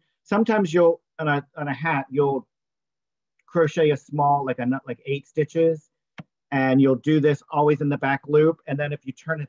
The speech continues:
this way, it looks like knitted ribbing, and it kind, it's kind of stretchy. So that's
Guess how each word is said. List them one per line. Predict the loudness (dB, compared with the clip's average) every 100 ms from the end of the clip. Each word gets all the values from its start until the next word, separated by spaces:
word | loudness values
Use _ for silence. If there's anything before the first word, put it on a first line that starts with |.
| -16
this | -20 -8
way, | -6
it | -4
looks | -6 -14 -14
like | -12 -4
knitted | -4 -4 -12
ribbing, | -14 -14 -14 _ _
and | _
it | _
kind, | -20 -20
it's | _
kind | -20 -20
of | _
stretchy. | -20 -20 _ _ _
So | -4
that's | -4 -4 _